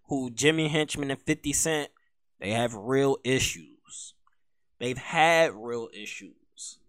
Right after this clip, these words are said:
And because Michael K. Williams apparently is friends with him and has supported him, fifty took offense to that. fifty has, a, I mean,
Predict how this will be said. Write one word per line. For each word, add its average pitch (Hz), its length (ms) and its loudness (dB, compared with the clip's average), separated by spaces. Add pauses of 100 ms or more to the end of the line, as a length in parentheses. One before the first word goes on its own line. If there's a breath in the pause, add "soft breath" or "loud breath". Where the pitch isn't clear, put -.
(520)
And 139 520 2 (840)
because 139 260 2
Michael 143 360 0
K. 139 180 -4
Williams 135 320 -2
apparently 135 480 -4
is 110 80 -6
friends 208 520 -2
with 123 280 0
him 120 120 -6
and 117 100 -4
has 120 280 0
supported 160 600 2
him, 131 260 -8 (1400)
fifty 120 340 -4
took 135 240 -4
offense 165 300 -4
to 110 160 -10
that. 78 220 -14 (520)
fifty 127 300 0
has, 143 260 2
a, - 160 -2
I 123 40 -6
mean, 127 200 -6